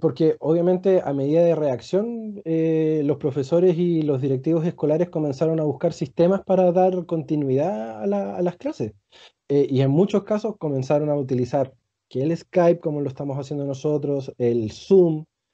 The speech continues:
e incluso he visto, eh, consultorías a través de videollamadas de WhatsApp. Entonces,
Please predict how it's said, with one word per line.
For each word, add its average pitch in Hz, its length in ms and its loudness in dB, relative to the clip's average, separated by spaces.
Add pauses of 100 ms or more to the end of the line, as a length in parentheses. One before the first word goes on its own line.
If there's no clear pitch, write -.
(120)
e 135 80 -4
incluso 190 400 -2
he 202 40 4
visto, 196 720 4
eh, 135 960 0
consultorías 143 640 0
a 170 80 -2
través 156 220 0
de 156 120 0
videollamadas 143 680 2
de 131 60 -4
WhatsApp. 104 400 -8 (560)
Entonces, 135 680 -2